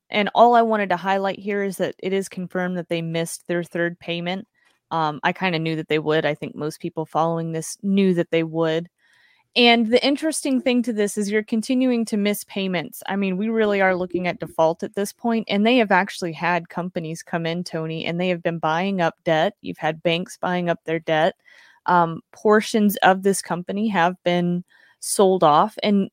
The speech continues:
it doesn't matter how much money flows in, they don't have enough to send it back out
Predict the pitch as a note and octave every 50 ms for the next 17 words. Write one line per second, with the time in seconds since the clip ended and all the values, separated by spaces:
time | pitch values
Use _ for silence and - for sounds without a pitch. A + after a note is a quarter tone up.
0 | _ _ _ - G#3 - A#3 A#3+ B3 C#4+ B3 - G#3+ G#3 G3+ G3+ G#3 G#3 G#3+ G#3+
1 | G3 - F#3+ F#3+ G3 G3 F#3+ - - - - F#3 F3+ F3+ F#3 G3 G3+ G3 - _
2 | - - F#3 F3+ F3+ F3+ F#3+ F3 E3+ E3 D#3 E3 F3+ G3+ G#3+ F#3 E3 E3 E3+ F3
3 | F3+ G3+ - - - - F3+ F3 F3 E3+ E3 E3 D#3 E3 - _ - - E3+ -
4 | - - F3+ F3 E3+ E3 - - - D#3 C#3 C#3+ C#3+ - C#3 C3 C3 -